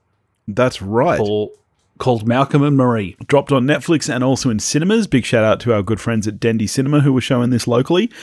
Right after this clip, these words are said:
Speaker 1: Malcolm and Marie. I'm re-, really, really, really curious to chat about this one with you 'cause you know what I thought, because I can't keep anything to myself. <laughs> I have zero idea about your thoughts on this movie.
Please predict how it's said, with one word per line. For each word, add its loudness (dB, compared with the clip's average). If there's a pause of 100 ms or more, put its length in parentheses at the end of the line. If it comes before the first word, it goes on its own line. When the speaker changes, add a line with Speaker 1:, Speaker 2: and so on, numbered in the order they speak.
(500)
Speaker 1:
Malcolm 0 (120)
and 2
Marie. 0
I'm 2
re-, 2
really, 2
really, 0
really 0
curious -4
to -6
chat -4
about -4
this -10
one -10
with -8
you -8
'cause -8 (840)
you 4
know 4
what 2
I 2
thought, -2 (260)
because -4
I -2
can't -6 (220)
keep -4
anything -6
to -8
myself. -6
<laughs> -2
I 4
have 2
zero 2
idea -2
about -6
your -8
thoughts -10
on -12
this -12
movie. -12